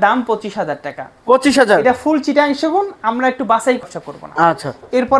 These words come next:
Speaker 1: আরেকটা
Speaker 2: পঁচিশ হাজার?
Speaker 1: দেখান। পঁচিশ হাজার। একটা দেখাবো অ্যাশ খাট।
Speaker 2: অ্যাশ খাট?
Speaker 1: সাড়ে তিন ইঞ্চি মোটা।
Speaker 2: সাড়ে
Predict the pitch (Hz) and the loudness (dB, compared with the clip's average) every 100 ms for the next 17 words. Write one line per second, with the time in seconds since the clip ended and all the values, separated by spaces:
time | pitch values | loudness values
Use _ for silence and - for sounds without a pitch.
0 | 247 240 262 277 262 190 156 - - _ | 4 4 4 4 4 4 2 -2 -18 _
1 | - - - 285 294 277 240 190 190 247 | -20 -20 0 2 2 0 0 0 -2 0
2 | 269 277 285 - 247 285 311 - - - | 2 2 0 0 4 6 6 2 -6 0
3 | 220 190 151 185 202 202 214 202 240 - | 2 2 2 2 2 2 2 2 2 -8
4 | 247 254 302 320 330 320 330 277 285 277 | 0 2 2 2 4 4 4 4 2 4
5 | 247 226 165 110 - - 202 208 | 4 4 0 -4 -14 -2 2 4